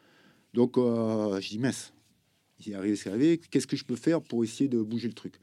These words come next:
Donc, ces fameux trois mille gamins que je t'ai parlé tout à l'heure, qui,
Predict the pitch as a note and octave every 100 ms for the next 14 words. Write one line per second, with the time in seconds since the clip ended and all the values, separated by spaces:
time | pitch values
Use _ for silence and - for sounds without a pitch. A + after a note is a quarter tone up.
0 | _ _ _ _ A2 A2+ - A#2+ C3+ F#3
1 | F3+ C3 C3 A2+ A2+ C3+ - - - F#2
2 | G#2 A#2+ - - F#2+ G#2+ - - E2 E2